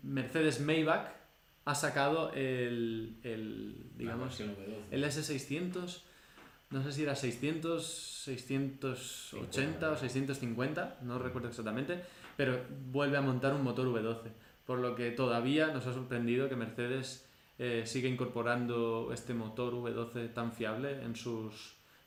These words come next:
Speaker 1: nuevos modelos, aún sabiendo que, precisamente lo que comentaba Carlas, que seguramente van a ser penalizadas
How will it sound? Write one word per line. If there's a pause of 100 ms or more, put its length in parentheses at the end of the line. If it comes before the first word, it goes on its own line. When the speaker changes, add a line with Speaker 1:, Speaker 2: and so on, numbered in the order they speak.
Speaker 1:
nuevos (400)
modelos, (500)
aún
sabiendo
que, (420)
precisamente
lo
que
comentaba
Carlas, (240)
que
seguramente
van
a
ser
penalizadas